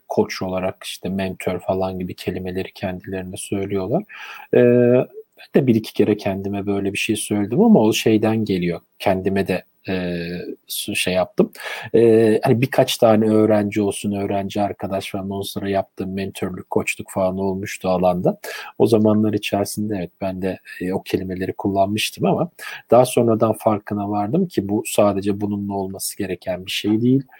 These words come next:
Çok daha farklı bir kavram. O yüzden ben <laughs> şu anda hiçbir şekilde kullanmıyorum bu terimi çünkü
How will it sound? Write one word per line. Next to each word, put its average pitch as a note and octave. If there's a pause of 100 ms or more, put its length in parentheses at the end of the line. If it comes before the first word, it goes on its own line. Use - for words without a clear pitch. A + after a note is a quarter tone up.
(180)
Çok -
daha F2+
farklı -
bir A#2
kavram. A#2 (380)
O F#2+
yüzden F#2
ben F#2
<laughs> -
şu -
anda F2+
hiçbir -
şekilde F2+
kullanmıyorum G2
bu B2+
terimi F#2+
çünkü G#2